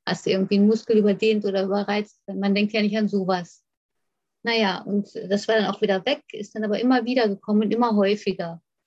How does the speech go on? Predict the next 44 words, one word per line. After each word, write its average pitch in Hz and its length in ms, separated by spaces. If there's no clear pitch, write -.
Und 208 120
irgendwann 226 760
waren 220 180
die 208 120
Krämpfe 220 340
dann 214 140
im 208 120
ganzen 208 420
Arm. 175 320
Dann 180 120
bin 190 80
ich 190 140
zum 202 180
Arzt 208 280
gegangen 240 340
und 226 140
der 208 120
meinte 202 260
dann 196 200
so, 196 60
ja, 160 200
Karpaltunnel, 165 880
das 170 160
ist - 80
ja 185 80
so 175 80
das, 180 200
was 190 140
die 180 60
dann 180 140
immer 175 220
sagen. 160 440
Haben 202 60
wir 202 80
dann 190 140
auch 190 100
fleißig 202 420
operieren 226 420
lassen, 233 280
hat 214 140
sich - 80
natürlich - 320
nichts 208 260
geändert. 190 580